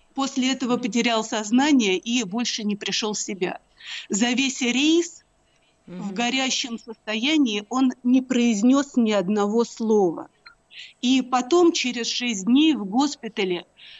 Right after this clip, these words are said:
Speaker 1: от, э, обширных ожогов скончался.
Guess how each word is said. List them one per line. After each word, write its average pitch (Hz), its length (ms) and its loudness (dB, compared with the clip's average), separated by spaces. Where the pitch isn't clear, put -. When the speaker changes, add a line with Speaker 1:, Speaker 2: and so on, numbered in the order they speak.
Speaker 1:
от, 226 300 -2
э, - 20 -10
обширных 240 760 0
ожогов 233 580 0
скончался. 233 1000 -4